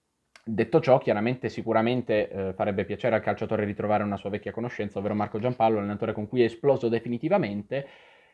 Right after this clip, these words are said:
ma francamente la vedo dura posso sc-, possa scegliere, eh, il Toro, considerando tutto il catalogo europeo che ha a disposizione.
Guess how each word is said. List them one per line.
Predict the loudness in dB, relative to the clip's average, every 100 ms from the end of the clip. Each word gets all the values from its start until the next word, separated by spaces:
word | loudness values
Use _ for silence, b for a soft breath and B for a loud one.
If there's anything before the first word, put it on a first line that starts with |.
| 4
ma | 8 10 8 2
francamente | 4 4 6 6 6 2 2 4 4 4
la | 2
vedo | 2 2
dura | 6 8
posso | 8 2 -8
sc-, | -12 -12
possa | -12 -10
scegliere, | -6 -2 0 2 0 -2
eh, | -6 -4 -4 -6 -6 -6
il | -4 -4 4
Toro, | 6 6 6 2 -2 _ _ _ _ _ _ _ _ -8
considerando | -6 -2 2 6 6 4
tutto | -2 -2 2 4 4 2
il | 0
catalogo | -2 0 2 2 2
europeo | 0 -2 -2 -2
che | 0
ha | 2 2
a |
disposizione. | -2 -8 -8 -8 -6 -4 -2 -4 -10